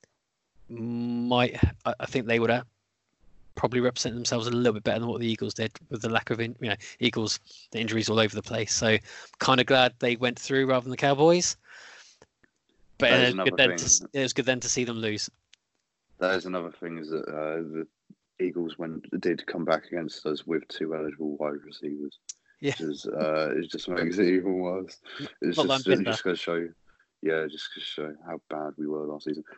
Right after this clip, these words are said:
Speaker 2: But
Speaker 1: Yeah.
Speaker 2: at least we beat the Redskins twice, and they finished bottom of the division. So they are still,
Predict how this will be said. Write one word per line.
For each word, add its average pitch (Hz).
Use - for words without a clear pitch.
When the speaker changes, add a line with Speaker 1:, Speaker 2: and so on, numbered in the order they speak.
Speaker 2:
But 170
Speaker 1:
Yeah. -
Speaker 2:
at 135
least 135
we 131
beat 117
the 101
Redskins 101
twice, 90
and 90
they 87
finished 87
bottom 87
of 85
the 82
division. 80
So -
they 98
are 92
still, 87